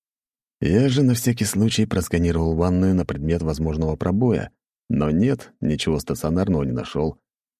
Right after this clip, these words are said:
Лишь темную богиню, которая сидела на дальних уровнях тени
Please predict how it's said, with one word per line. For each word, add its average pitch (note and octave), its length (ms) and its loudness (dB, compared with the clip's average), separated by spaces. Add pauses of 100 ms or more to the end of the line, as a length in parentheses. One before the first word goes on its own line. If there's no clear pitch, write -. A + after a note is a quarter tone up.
(140)
Лишь B2 300 2
темную D3 340 4
богиню, C3 500 2
которая D2 300 -2
сидела D#2+ 380 0
на D#2 140 0
дальних D#2+ 460 -2
уровнях D#2+ 420 0
тени G#2+ 460 0